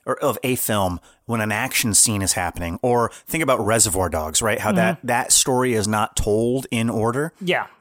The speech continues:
Speaker 1: They do that with this story.
Speaker 2: Mm-hmm.
Speaker 1: But then there are also flashbacks. So when you jump back to the present, quote unquote.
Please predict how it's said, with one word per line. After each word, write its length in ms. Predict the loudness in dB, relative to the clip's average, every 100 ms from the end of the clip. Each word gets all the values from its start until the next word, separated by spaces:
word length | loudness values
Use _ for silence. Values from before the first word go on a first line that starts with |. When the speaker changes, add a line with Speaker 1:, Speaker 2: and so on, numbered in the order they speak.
| _
Speaker 1:
They 160 | 0 0
do 160 | 0
that 380 | 2 2 0 -8 _ _ _ _ _ _ _ -2
with 240 | -2 0
this 160 | 2 4
story. 500 | 4 0 -6 -12 -12 -2
Speaker 2:
Mm-hmm. 380 | 0 0 -2 4
Speaker 1:
But 240 | 4 4
then 260 | 0 0 0
there 200 | 0 2
are 120 | 2
also 380 | 0 2 2 2
flashbacks. 960 | 0 -2 0 0 0 -4 0 2 2 -2 _ _ _ _ _ _ _
So 180 | 2 4
when 160 | 2 0
you 100 | 0
jump 300 | 0 0 0
back 240 | -2 0
to 220 | 0 0
the 80 | 0
present, 500 | -2 0 2 0 -2
quote 220 | -2 -2
unquote. 440 | -2 -2 -2 -2